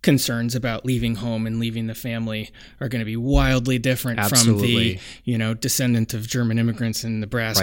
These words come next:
Speaker 2: Right.
Speaker 1: or something, right?
Speaker 2: Right.
Speaker 1: So
Speaker 2: That's
Speaker 1: you do
Speaker 2: right.
Speaker 1: have to have a lot of different levels of sensitivity about these different communities that you're gonna go into.
Speaker 2: You do. And it, it creates challenges from the sig standpoint, because we can't just say,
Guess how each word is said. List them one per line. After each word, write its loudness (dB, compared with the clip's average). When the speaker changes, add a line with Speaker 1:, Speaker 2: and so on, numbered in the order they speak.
Speaker 2:
Right. 0
Speaker 1:
or -8
something, -6
right? -8
Speaker 2:
Right. -2
Speaker 1:
So 0
Speaker 2:
That's 2
Speaker 1:
you 4
do 8
Speaker 2:
right. 4
Speaker 1:
have -2
to -6
have -4
a -6
lot -6
of -8
different -6
levels -2
of -6
sensitivity -4
about -6
these -4
different -8
communities -4
that -8
you're -12
gonna -10
go -12
into. -8
Speaker 2:
You 4
do. 6
And 6
it, 4
it 2
creates 4
challenges 4
from 4
the 6
sig 0
standpoint, 2
because 0
we 2
can't -2
just 4
say, 4